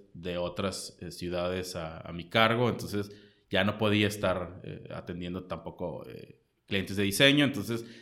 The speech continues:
dije, "Pues me hace falta algo más", ¿no? Entonces Flavio, en un Starbucks platicamos, "Oye, ¿sabes qué? Pues mira, eh, está sucediendo este, este caso con mi socio, eh, ya todos se retiraron del proyecto, nada más quedo yo y queda el, el socio este, ¿no?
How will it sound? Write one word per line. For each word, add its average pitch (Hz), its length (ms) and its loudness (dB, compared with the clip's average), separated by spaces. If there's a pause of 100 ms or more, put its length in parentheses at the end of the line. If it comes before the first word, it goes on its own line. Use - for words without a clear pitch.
(120)
dije, 90 640 -2
"Pues - 140 -12
me - 80 -2
hace 123 160 -4
falta 123 280 6
algo 117 200 4
más", 87 280 -4
¿no? 95 60 -8
Entonces 110 360 -2
Flavio, 110 520 4 (260)
en 92 80 -4
un 104 100 2
Starbucks 104 500 6
platicamos, 92 580 -4
"Oye, 131 380 -2
¿sabes 131 200 -6
qué? 160 140 -6
Pues 120 180 -10
mira, 104 540 -4
eh, 82 220 -10
está - 200 -10
sucediendo 95 500 -2
este, 104 640 -2 (380)
este - 240 -8
caso 101 220 -2
con 98 140 -4
mi 98 80 -2
socio, 143 800 2
eh, 92 640 -4
ya 95 400 0
todos 104 280 2
se 113 80 2
retiraron 95 500 -2
del 98 180 -4
proyecto, 127 560 0
nada 95 180 0
más 92 180 -6
quedo 98 240 -2
yo 120 280 2
y - 120 -2
queda 90 240 2
el, 90 280 -6
el 85 200 -12
socio 87 380 -8
este, 80 280 -12
¿no? 113 100 -12